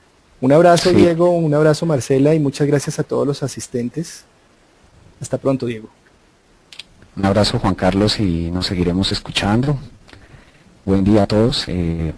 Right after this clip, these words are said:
Speaker 2: bueno, yo pienso que vamos a charlar diez minuticos. Entenderán ustedes, pues,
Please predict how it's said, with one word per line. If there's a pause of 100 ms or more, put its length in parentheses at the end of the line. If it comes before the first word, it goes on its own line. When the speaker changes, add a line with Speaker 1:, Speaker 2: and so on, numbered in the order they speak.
(160)
Speaker 2:
bueno,
yo
pienso
que
vamos
a
charlar
diez
minuticos.
Entenderán
ustedes,
pues,